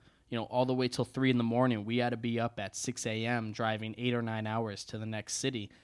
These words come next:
And, you know, it was really hard to be able to drive and do that kind of stuff because I get motion sickness easy, so I can't be in the back of the van. It was either I'm in the front seat or I'm driving.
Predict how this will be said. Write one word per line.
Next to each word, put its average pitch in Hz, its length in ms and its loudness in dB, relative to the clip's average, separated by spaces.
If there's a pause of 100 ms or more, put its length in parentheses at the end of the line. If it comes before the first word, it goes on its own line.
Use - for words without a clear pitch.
(240)
And, 113 340 -4
you 123 160 -8
know, 110 120 -4
it 113 40 -4
was 120 140 -2
really 139 320 6
hard 131 460 0
to - 120 -6
be 117 120 -4
able 113 140 -2
to 110 80 -4
drive 113 500 0
and 104 200 -8
do 123 160 0
that 110 200 0
kind 113 220 -6
of 95 60 -10
stuff 143 300 -4
because 110 340 -8 (320)
I 156 140 6
get 196 220 4
motion 131 420 2
sickness 143 460 -2
easy, 135 420 0 (180)
so - 160 -4
I 120 120 0
can't 151 280 -2
be 151 140 0
in 135 80 2
the 117 80 0
back 113 300 0
of 113 60 -6
the 101 60 -8
van. 107 300 -4
It 95 80 -10
was 110 160 -8
either 117 200 -2
I'm 120 160 -2
in 123 80 -2
the 107 60 -4
front 139 300 -2
seat 156 320 2
or 117 120 -4
I'm 101 120 -6
driving. 110 420 -4